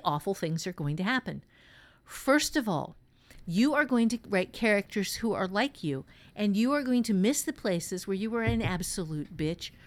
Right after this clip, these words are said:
or an evil dick or whatever it was that you did that you, was bad. And, you know, we have all done these things, and I can look back at points in my life where I did stuff that I'm not proud of.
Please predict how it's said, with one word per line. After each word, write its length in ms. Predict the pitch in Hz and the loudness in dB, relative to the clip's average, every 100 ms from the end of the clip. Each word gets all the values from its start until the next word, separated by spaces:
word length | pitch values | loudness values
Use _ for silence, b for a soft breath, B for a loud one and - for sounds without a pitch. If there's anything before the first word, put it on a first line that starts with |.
| b | b
or 160 | 180 175 | -4 -4
an 220 | - 180 - | -2 -4 -2
evil 280 | 196 233 | -2 0
dick 400 | 208 151 139 - - B B B | 0 0 0 -4 -18 B B B
or 240 | 208 202 | 0 0
whatever 440 | 196 190 196 208 269 | 2 2 2 2 2
it 120 | 247 | 2
was 260 | 226 220 220 | 2 0 0
that 180 | 220 | -4
you 120 | 240 208 | -2 0
did 200 | 170 165 | 0 0
that 80 | |
you, 200 | 156 190 | 0 0
was 180 | 185 226 | 2 0
bad. 420 | - 302 185 135 - - | 2 0 0 -4 -12 -4
And, 260 | 196 185 - - | -2 -2 -6 -4
you 180 | 202 | -2
know, 240 | 202 185 - - _ - - - - - - - - - 180 | 0 0 -4 -14 _ -20 -20 -20 -20 -20 -20 -20 -20 -12 -8
we 220 | 160 196 240 | 0 2 4
have 180 | 262 | 2
all 220 | - 220 240 | 6 6 6
done 220 | 226 247 | 4 6
these 260 | 226 226 | 6 2
things, 400 | - 254 180 - | 0 -2 -2 -6
and 260 | - 175 175 151 | -4 -4 -4 -2
I 140 | 156 | -2
can 220 | - 214 | -2 -2
look 180 | 196 - | -2 -4
back 220 | 208 208 | -6 -6
at 100 | - | -8
points 280 | 220 202 196 | -6 -6 -4
in 60 | 190 | -2
my 160 | 190 | -2
life 260 | 202 196 196 | 0 -2 -2
where 140 | - | -4
I 80 | 180 | -2
did 200 | 220 208 | -2 -4
stuff 260 | - 196 - | -4 -6 -2
that 100 | 156 | -2
I'm 160 | 220 | 2
not 180 | 226 190 | 2 0
proud 240 | 196 254 139 | -2 -4 -4
of. 220 | 120 | -6